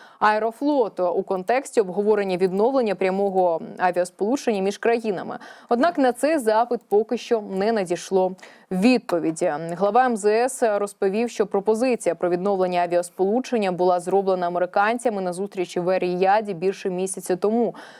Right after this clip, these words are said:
Вони його вислухали, але жодного кроку у відповідь ми не бачили, сказав Лавров. Чесно кажучи, я ще не зміг з ним зв'язатися. Можливо, там були якісь зрушення, але поки що про них невідомо.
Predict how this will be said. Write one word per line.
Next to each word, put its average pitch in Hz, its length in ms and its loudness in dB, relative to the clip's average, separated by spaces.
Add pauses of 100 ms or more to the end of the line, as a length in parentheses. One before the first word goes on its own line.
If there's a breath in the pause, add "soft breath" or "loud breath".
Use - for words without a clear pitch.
(100 loud breath)
Вони 277 200 2
його 339 220 2
вислухали, 254 680 2
але 180 220 0
жодного 180 540 -2
кроку 254 460 2
у 247 180 -2
відповідь 202 480 -2
ми 175 300 -2 (100)
не 190 180 2
бачили, 175 520 0
сказав 165 400 -4
Лавров. 180 380 0 (420 loud breath)
Чесно 349 320 2
кажучи, 294 500 2
я 220 320 2
ще 220 380 0
не 208 300 0
зміг 269 340 0
з 208 60 -8
ним 202 160 -2
зв'язатися. 180 640 0
Можливо, 226 380 0
там 190 260 -2
були 180 240 0
якісь 285 280 0
зрушення, 240 560 0
але 180 200 2
поки 247 340 0
що 294 160 -2
про 196 180 0
них 180 260 -6
невідомо. 190 580 0